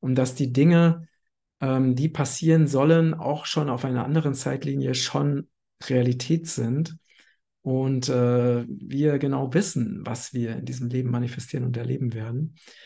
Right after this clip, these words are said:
Es ist auf jeden Fall hoch, hoch spannend. Und jetzt sind wir in dieser besonderen Zeit der absoluten Transformation angekommen. Also diese Zeit,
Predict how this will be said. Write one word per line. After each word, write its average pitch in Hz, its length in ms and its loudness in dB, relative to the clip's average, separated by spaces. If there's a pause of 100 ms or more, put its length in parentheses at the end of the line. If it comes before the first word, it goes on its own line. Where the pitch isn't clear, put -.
(300)
Es 127 100 -4
ist 143 140 2
auf 143 100 4
jeden 147 160 4
Fall 135 480 0
hoch, 160 420 0
hoch 151 260 -6
spannend. 135 680 -2 (560)
Und 127 160 0
jetzt 165 480 4 (140)
sind 151 340 2
wir 151 180 6
in 143 120 0
dieser 131 600 2 (800)
besonderen 170 760 2
Zeit 113 500 -4
der 127 260 -6
absoluten 143 560 -4
Transformation 131 920 -2
angekommen. 151 640 2
Also 123 160 -2
diese 147 300 -2
Zeit, 143 460 -2